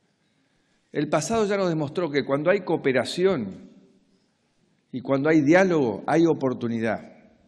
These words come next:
Es clave que enviemos un mensaje contundente de que todos somos capaces de construir consensos.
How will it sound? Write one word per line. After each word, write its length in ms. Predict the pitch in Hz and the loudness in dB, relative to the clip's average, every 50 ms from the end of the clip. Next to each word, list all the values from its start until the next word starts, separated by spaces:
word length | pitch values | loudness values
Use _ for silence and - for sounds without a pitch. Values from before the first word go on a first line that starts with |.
| _ _ _ _ _ _ _ _ _ _ _ _ _ _ _ _ _ _ _ _ _ _ _ _ _ _ _ _ _ _ _ _ _ _ _ _ _ - | _ _ _ _ _ _ _ _ _ _ _ _ _ _ _ _ _ _ _ _ _ _ _ _ _ _ _ _ _ _ _ _ _ _ _ _ _ -6
Es 140 | - 160 156 | -4 -4 -4
clave 360 | 156 - 214 220 220 208 185 | -2 0 2 2 4 4 2
que 80 | - 165 | 2 2
enviemos 420 | 156 143 143 165 175 180 160 - | 0 2 2 2 2 0 -2 -4
un 100 | - 151 | -4 -2
mensaje 520 | 143 139 139 135 139 180 170 - 170 143 - | 0 0 0 0 -2 -4 -2 -2 -4 -4 -2
contundente 760 | - 139 139 139 127 139 139 147 151 160 190 196 190 - 170 | -2 -2 -2 -2 -2 -2 -4 -2 -2 -2 -2 -2 -2 -2 0
de 180 | 151 147 147 - | 0 0 0 0
que 120 | 147 143 | 0 -2
todos 380 | 143 - - 226 220 220 196 - | -2 0 0 0 2 2 -2 -2
somos 340 | - 214 214 208 202 - - | -2 -2 -2 0 -2 -4 -2
capaces 520 | - 160 147 - - 185 196 - 214 180 | -2 -4 -2 0 -2 -2 -2 -2 -2 0
de 100 | 160 151 | 0 0
construir 440 | 147 147 143 135 - 151 160 170 160 | 0 -2 -4 -2 0 0 0 0 0
consensos. 920 | 160 151 143 135 117 - 131 120 110 101 92 - 87 82 - - - _ | 0 -4 -4 -4 -4 -4 -4 -4 -6 -6 -10 -14 -18 -20 -20 -20 -20 _